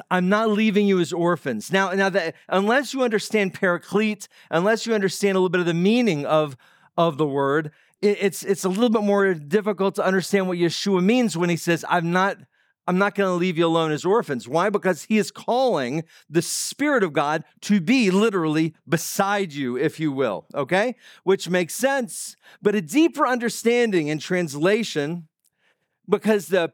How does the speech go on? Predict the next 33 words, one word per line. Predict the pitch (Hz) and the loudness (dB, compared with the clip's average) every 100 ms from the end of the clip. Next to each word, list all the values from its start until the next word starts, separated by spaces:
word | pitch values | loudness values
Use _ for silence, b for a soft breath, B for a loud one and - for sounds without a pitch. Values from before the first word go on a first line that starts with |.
| 170 | -2
word | 180 202 | 0 0
paraclete | - 196 196 - 220 196 | 0 -2 -2 -2 0 0
is | 147 | -2
used | 190 156 | -4 -2
in | 180 | -4
other | 175 233 | 0 -2
places | 214 - 180 - 147 | 0 0 0 -2 -6
in | 165 | -4
Greek | 143 180 175 | 0 -2 0
to | 180 | -2
understand | 202 185 - 220 220 185 | 0 -2 -2 0 0 0
the | |
fullness | 170 - 226 247 214 165 | -4 -2 0 2 0 -4
of | 170 | -4
what | 160 165 | -2 0
Yeshua | 160 - 190 | 0 -2 -4
is | 156 | -4
talking | - 220 233 196 | -2 -2 -2 -4
about | 180 156 | -4 -4
here | 143 139 - B B | -2 -6 -8 B B
when | 185 202 | 0 0
he | |
talks | 185 190 226 208 | 2 0 0 -2
about | 214 196 190 | -2 0 0
the | 190 | 0
Holy | 175 175 180 | 0 0 -4
Spirit, | - - 127 120 127 - b b b b b - | -6 -2 0 2 0 -6 b b b b b 0
are | 208 | 2
words | 196 220 226 170 170 | 4 2 0 -4 0
like | 196 185 - | 0 0 -2
advocate | 170 190 156 127 - 101 - - _ _ _ _ | 0 0 0 -8 -6 -10 -10 -20 _ _ _ _
or | - 165 | -2 -2
counselor. | - - 185 180 - 160 123 90 | -2 -2 -2 -2 -6 -6 -4 -6